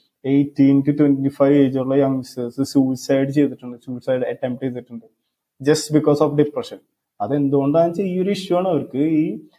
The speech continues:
പ്രോബ്ലം, ആ, സോൾവ് ചെയ്യാനായിട്ട് മു-, മുന്നോട്ട് പോകാനായിട്ട് അറിയില്ല. And നെക്സ്റ്റ് തിങ് വെച്ചാൽ എല്ലാം ഈ സ്പൂൺ ഫീഡിങ് ആണ്. സ്കൂളിൽ തന്നെ സ്പൂൺ ഫീഡിങ് ആണ്. നമ്മളെ സ്കൂളിൽ എന്തൊരു പഠിപ്പിക്കും, നമ്മള് for example, നമ്മള് ശരിക്കും പഠിപ്പിക്കേണ്ട കാര്യങ്ങളാണോ സ്കൂളിൽ പഠിപ്പിക്കുന്നത്?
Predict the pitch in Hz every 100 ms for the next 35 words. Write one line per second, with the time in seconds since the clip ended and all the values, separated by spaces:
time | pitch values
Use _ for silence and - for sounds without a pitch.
0 | _ 143 139 135 143 165 180 - 156 165
1 | 165 170 165 156 139 151 160 165 170 170
2 | 156 143 135 143 151 147 160 147 135 127
3 | 110 120 135 143 123 - 156 165 156 160
4 | 131 123 147 170 165 160 165 156 135 -
5 | 131 135 147 143 104 _ _ _ _ _
6 | _ - 151 139 135 143 160 165 165 165
7 | 165 151 139 - 131 139 147 110 95 -
8 | 117 127 139 151 139 143 156 151 156 156
9 | 139 131 123 127 143 160 - _ _ -
10 | 190 190 160 131 113 135 160 165 151 147
11 | 165 175 160 143 143 147 170 156 143 151
12 | 147 131 - 135 127 131 139 113 117 107